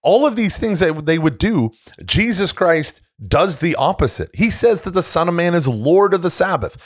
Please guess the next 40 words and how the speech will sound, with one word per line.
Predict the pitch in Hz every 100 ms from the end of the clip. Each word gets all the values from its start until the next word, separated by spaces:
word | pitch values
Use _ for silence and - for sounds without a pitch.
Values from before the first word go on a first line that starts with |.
| - -
For | - 175 -
all | 208 226
the | 190
temple | - 127 190 226 180 123
worship, | 92 104 - 92 78
Jesus | 139 190 165
Christ | 165 180 170 156
says | 170 147
that | 160
the | 175
Son | - 123
of | 143
Man, | 151 156 - - -
that | 151 135
he | 143 196
is | 139 - 127
greater | 117 135 175 202 202
than | 175 180
the | 180
temple, | - 143 202 98 69 - - -
that | 156
he's | 180 143
greater | 110 147 233 226
than | 196 202
Solomon, | - - 175 202 127 92
the | 117
original | 165 156 190 190 208 190 113 - -
son | - - 147 123
of | 95
David, | 113 113 131
in | - 165 160
whose | 151 160 123 101
reign | 98 143 131 113 127
Christ | - 120 127
steps. | - - 190 - - - - -
Like, | 165 170
all | - 277 339
of | 320
these | 240 -
things | - 202 123